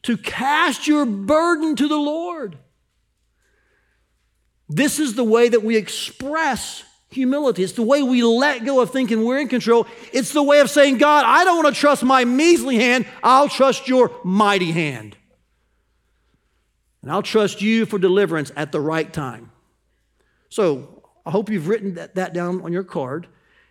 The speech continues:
And then just jot this phrase somewhere in your journal, on your notes you're taking, that this shows me I should trust God all the time.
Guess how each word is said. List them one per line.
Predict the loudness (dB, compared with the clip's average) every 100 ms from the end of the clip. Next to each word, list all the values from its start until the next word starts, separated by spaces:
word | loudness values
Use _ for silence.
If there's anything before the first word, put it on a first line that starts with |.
| -6
And | -2
then | -2
just | -2 -4
jot | -6 -4
this | -8
phrase | -6 -4 -4
somewhere | -4 -4 -2
in |
your | -4
journal, | -4 -6 -6 -8 -10 _ _ _ _ _ _
on | -12 -6
your | -4
notes | -4 -6
you're | -10
taking, | -4 -6 -6 -12 -14 _ _ _ _ -14
that | -6
this | -6 -6 -12 _ _ _
shows | -6 -2 0 -2
me | -4
I | -4 -4
should | -6 -8
trust | -10 -6 -6 -6 -10 -18 -20 -16 -12
God | -6 -4 -4 -6 -8 -14 _ _ _ _
all | -8 -6 -8
the | -10
time. | -12 -16 -16 -20